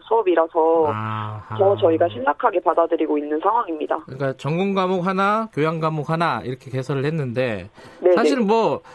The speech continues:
Speaker 2: 따지고 보면은 교양 과목은 학생들이 신청을 안 하면은 폐강이 되는 거잖아요.
Speaker 1: 그렇죠. 그렇게 볼 수 있죠.
Speaker 2: 근데 이제 전공 과목은 교직 이수를 하려면 반드시 들어야 된다. 그러면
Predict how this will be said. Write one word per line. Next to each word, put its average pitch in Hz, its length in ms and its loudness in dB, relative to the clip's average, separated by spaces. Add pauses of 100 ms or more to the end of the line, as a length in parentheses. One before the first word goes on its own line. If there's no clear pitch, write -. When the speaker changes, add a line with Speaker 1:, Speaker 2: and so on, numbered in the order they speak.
(220)
Speaker 2:
따지고 269 260 0
보면은 240 400 0
교양 226 300 2
과목은 208 560 0
학생들이 220 500 -2
신청을 294 420 -2
안 151 140 0
하면은 220 300 -2
폐강이 254 300 -2
되는 156 200 0
거잖아요. 127 680 -2 (420)
Speaker 1:
그렇죠. 202 440 0
그렇게 202 380 -2
볼 160 160 -2
수 - 140 -6
있죠. - 400 -12
Speaker 2:
근데 247 180 -4
이제 202 180 -2
전공 202 440 0
과목은 208 580 0 (340)
교직 190 280 0
이수를 190 260 0
하려면 185 400 0
반드시 165 340 -2
들어야 202 260 0
된다. 131 380 -2
그러면 262 360 -2